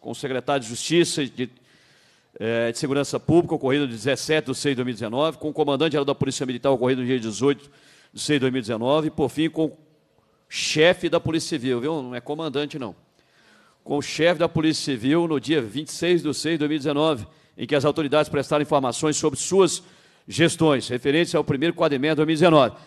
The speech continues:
A presidência informa que no dia nove de julho, às dez horas da manhã, numa terça-feira, o comandante-geral do Bombeiro Militar prestará as informações sobre o quadriênio.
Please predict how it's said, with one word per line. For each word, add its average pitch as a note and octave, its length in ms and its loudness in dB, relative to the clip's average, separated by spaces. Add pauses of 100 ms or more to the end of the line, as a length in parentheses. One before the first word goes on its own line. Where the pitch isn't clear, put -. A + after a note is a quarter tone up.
(280)
A - 60 -12
presidência F3 540 6
informa F3 540 6
que E3+ 140 -2
no E3 120 2
dia D#3 420 2
nove F3 760 0 (1040)
de C#3+ 640 0 (360)
julho, D#3 720 4 (600)
às A#2+ 180 -4
dez F3 340 4
horas E3 240 4
da D#3 80 2
manhã, C#3+ 280 0
numa C#3 120 -2
terça-feira, E3 840 0 (360)
o - 60 -20
comandante-geral D3+ 580 2
do D#3 120 0
Bombeiro C#3+ 440 2
Militar C#3+ 400 -2
prestará D3+ 880 -2
as C3+ 220 -4
informações C3+ 640 -2
sobre C3+ 200 -2
o - 20 -6
quadriênio. C#3+ 640 2